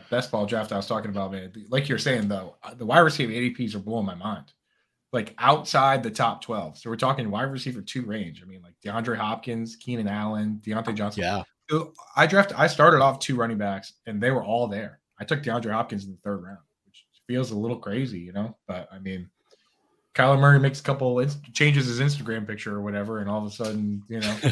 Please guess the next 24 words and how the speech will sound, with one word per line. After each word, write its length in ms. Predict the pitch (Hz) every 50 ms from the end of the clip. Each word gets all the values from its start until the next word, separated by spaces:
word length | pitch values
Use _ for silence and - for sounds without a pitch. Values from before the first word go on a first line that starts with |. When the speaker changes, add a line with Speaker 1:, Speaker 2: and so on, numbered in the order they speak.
| - -
Speaker 2:
<laughs> 240 | - - 117 - -
Speaker 1:
guys 340 | 110 101 - 151 135 131 -
are 160 | 139 147 135
available 580 | 131 127 151 143 170 156 147 147 147 143 131 139 139 135
later. 540 | 135 127 135 143 156 160 139 117 107 107 107
Yeah, 100 | 110 113
that, 240 | 120 127 139 127 127
that's 280 | 135 147 170 175 -
how 140 | - 190 185
sensitive 480 | 151 165 170 180 180 180 165 135 120 117
it 60 | 117
is 180 | 113 113 110 107
in 80 | 110 110
this 160 | 117 127 123
part 280 | - 127 120 117 117
of 100 | 120 110
the 140 | 110 107 104 98
season, 360 | - 120 131 123 104 90 82 82 _ _ _ _
you 60 | _ _ _ -
know? 720 | - _ _ _ _ _ _ _ _ _ _ - 107 98
Uh, 300 | 98 92 90 87 85 85 -
Speaker 2:
Yeah. 200 | - 98 - -
Speaker 1:
so, 380 | 107 104 104 101 95 90 - - _ _ _
yeah. 220 | 104 98 95 92